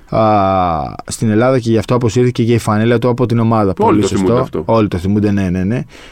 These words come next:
Speaker 1: Μετά ήρθε στη Σπορτιγκάρα και
Speaker 2: Πρέπει να λύσουμε και κάποια στιγμή αν είναι ο Παπάγος ή ο Παπάγου.
Speaker 1: Ο Παπάγος είναι.
Speaker 2: Και
Speaker 1: Ο
Speaker 2: εγώ ο
Speaker 1: Παπάγος.
Speaker 2: Παπάγος λέω, αλλά
Speaker 1: Στου Παπάγου. Ναι.
Speaker 2: έτσι λένε οι περισσότεροι. Είναι ο Παπάγου.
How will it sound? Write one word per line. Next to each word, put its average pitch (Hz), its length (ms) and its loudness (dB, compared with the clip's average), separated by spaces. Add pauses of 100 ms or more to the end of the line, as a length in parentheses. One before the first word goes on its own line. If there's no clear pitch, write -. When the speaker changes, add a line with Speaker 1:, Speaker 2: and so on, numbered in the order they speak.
(120)
Speaker 1:
Μετά 120 300 2
ήρθε 104 120 0
στη 107 100 -4
Σπορτιγκάρα 127 720 2 (500)
και 113 480 2
Speaker 2:
Πρέπει 127 160 2
να 127 80 2
λύσουμε 123 300 2
και 110 100 2
κάποια 127 240 0
στιγμή 120 240 2
αν 123 120 2
είναι 127 140 4
ο 120 100 2
Παπάγος 117 460 -2
ή 131 60 2
ο 117 40 4
Παπάγου. 104 400 0 (240)
Speaker 1:
Ο 123 120 2
Παπάγος 104 440 0
είναι. 82 300 -4
Speaker 2:
Και 170 100 0
Speaker 1:
Ο - 60 4
Speaker 2:
εγώ 160 80 4
ο 151 40 2
Speaker 1:
Παπάγος. 143 240 2
Speaker 2:
Παπάγος 113 200 2
λέω, 160 180 4
αλλά 151 340 2
Speaker 1:
Στου 139 180 2
Παπάγου. 135 480 0 (500)
Ναι. 117 180 0
Speaker 2:
έτσι 180 240 2
λένε 156 340 4
οι 147 40 2
περισσότεροι. 131 480 0
Είναι 151 100 2
ο 139 80 2
Παπάγου. 127 400 0